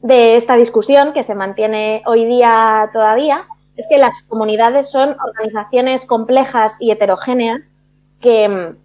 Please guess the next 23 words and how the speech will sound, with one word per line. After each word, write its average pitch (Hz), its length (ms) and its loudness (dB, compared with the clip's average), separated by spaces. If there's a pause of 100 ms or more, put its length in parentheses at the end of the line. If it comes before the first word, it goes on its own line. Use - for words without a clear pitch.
eh, 190 600 0
comprenden 233 480 2
diferentes 233 600 0
modalidades, 220 800 2
eh, 196 220 0
expresiones, 233 720 -4
intereses 226 640 -2
dentro 214 300 -6
de 226 120 -2
ellas, 254 360 -4 (600)
que 240 80 0
no 262 80 4
existe 262 420 0
una 247 280 2
comunidad, 220 640 -4 (300)
que 220 100 -4
hay 214 120 0
muchas 247 460 0
formas 220 540 0
en 214 160 -6
que 208 140 -2
la 208 160 0
comunidad 196 640 0